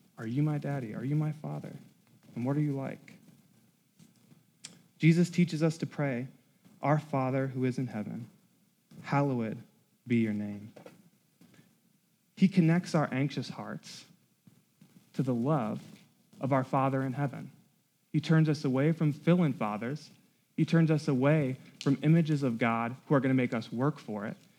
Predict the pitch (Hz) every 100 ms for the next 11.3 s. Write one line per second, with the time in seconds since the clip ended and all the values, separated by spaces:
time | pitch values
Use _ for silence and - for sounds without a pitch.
0 | - 151 160 143 139 117 127 127 131 135
1 | - - _ 151 147 135 135 131 127 -
2 | 123 120 120 - - - - 135 117 107
3 | - - - - - 170 151 127 135 156
4 | 165 147 135 - - 143 160 156 147 123
5 | 143 165 131 135 127 123 117 135 147 131
6 | - 123 127 143 120 104 104 - - -
7 | - 147 151 156 151 139 - - - -
8 | - 156 190 175 170 156 - 185 190 165
9 | 135 135 139 139 156 160 135 135 143 -
10 | 123 147 143 135 139 170 160 120 - 110
11 | 107 135